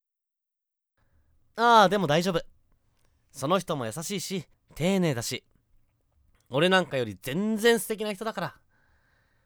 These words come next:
だから、お姉さんも優しくしてあげて。ね。じゃあ俺、配達あるからもう行くね。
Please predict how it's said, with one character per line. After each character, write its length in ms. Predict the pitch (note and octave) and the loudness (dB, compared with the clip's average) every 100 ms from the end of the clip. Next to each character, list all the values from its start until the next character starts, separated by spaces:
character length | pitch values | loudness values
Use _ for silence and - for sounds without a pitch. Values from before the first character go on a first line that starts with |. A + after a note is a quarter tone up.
| _ _ _ _ - | _ _ _ _ -14
だ 100 | C#3 | -8
か 80 | D3 | -6
ら、 240 | C#3 C#3+ _ _ _ _ - - | -6 -6 _ _ _ _ -16 -4
お 80 | |
姉 140 | D3 E3 | 0 0
さ 140 | C#3 | -2
ん 100 | A2+ | -8
も 80 | F#2 | -8
優 80 | F#2 | -10
し 220 | B2+ - | -12 -12
く 100 | C3+ | -14
し 80 | - | -12
て 100 | A#2 | -12
あ 60 | |
げ 100 | A2+ | -10
て。 200 | - F3 - _ - _ _ _ _ _ - | -8 -10 -10 _ -20 _ _ _ _ _ -14
ね。 180 | D3+ F#3 - - _ _ _ _ _ _ _ _ _ _ _ _ _ _ _ _ _ _ _ _ _ _ _ _ | -14 -14 -20 -20 _ _ _ _ _ _ _ _ _ _ _ _ _ _ _ _ _ _ _ _ _ _ _ _
じ 240 | D#3 D#3+ G3 | -14 -6 -4
ゃ 220 | G3 E3+ | -4 -4
あ 80 | A#2 | -4
俺、 200 | D3 - _ _ _ _ - | -4 -6 _ _ _ _ -16
配 200 | - F#3 | -4 -4
達 220 | F#3+ F#3+ | -4 -4
あ 40 | F#3+ | -4
る 60 | |
か 100 | E3 | -4
ら 100 | B2+ | -4
も 140 | A2 C#3 | -4 -8
う 40 | |
行 100 | A#2 | -8
く 40 | C#3+ | -8
ね。 240 | E3 | -8